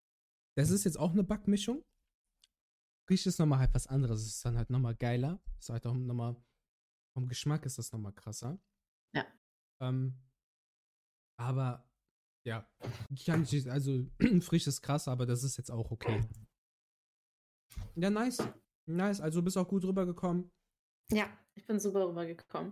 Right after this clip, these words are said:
Speaker 1: Sehr, sehr schön. Dann hoffe ich auch für dich, dass zweitausenddreiundzwanzig auch, äh, ein wundervolles Jahr wird.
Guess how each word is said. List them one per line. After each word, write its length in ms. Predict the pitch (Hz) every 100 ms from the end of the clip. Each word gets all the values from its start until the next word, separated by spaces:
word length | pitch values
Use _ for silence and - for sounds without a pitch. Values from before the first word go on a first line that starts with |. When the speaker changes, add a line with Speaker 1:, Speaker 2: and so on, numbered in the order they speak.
| 143
Speaker 1:
Sehr, 340 | 127 131 131
sehr 120 | 117 104
schön. 320 | - 104 98
Dann 260 | 143 139 156
hoffe 180 | 180 185
ich 100 | 156
auch 160 | 160
für 140 | - 147
dich, 280 | 190 - - _ _ _ _ _ _ _ _ -
dass 180 | 135 135
zweitausenddreiundzwanzig 1160 | 131 147 139 135 127 147 - 151 147 143 139
auch, 240 | 135 139 -
äh, 40 |
ein 500 | 135 120 127 123 127
wundervolles 580 | 160 185 - 180 170 -
Jahr 240 | 156 147
wird. 260 | 147 151